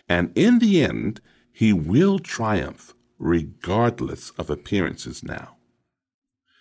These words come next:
Centuries after Jeremiah, Paul picks up on this Old Testament image in Romans chapter nine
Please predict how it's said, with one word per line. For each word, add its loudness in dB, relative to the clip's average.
Centuries 2
after -2
Jeremiah, 0
Paul -2
picks -4
up -6
on -2
this -2
Old 0
Testament -6
image -2
in 2
Romans 2
chapter -4
nine -4